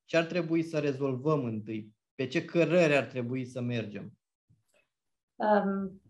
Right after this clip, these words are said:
Speaker 2: prima cărare, sau, mă rog, primul pas pe care trebuie să-l facem este să conștientizăm, să acceptăm că există o problemă, că ne-am pus o mască, uh, o mască ce funcționează ca un scut de apărare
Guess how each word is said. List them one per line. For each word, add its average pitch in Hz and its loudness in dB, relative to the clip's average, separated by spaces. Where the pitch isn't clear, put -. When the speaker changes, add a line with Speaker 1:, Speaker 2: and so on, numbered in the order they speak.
Speaker 2:
prima 262 6
cărare, 247 10
sau, 214 8
mă 214 6
rog, 247 6
primul 254 4
pas 254 8
pe 233 0
care 220 2
trebuie 240 -2
să-l 220 -2
facem 254 6
este 254 2
să 240 2
conștientizăm, 247 4
să - -6
acceptăm 214 4
că - -4
există 190 2
o 202 10
problemă, 214 4
că 190 0
ne-am 185 2
pus 226 -2
o 196 6
mască, 180 2
uh, 190 6
o 214 4
mască 220 4
ce 233 -4
funcționează 208 2
ca 202 2
un 185 2
scut 247 -2
de 196 4
apărare 175 2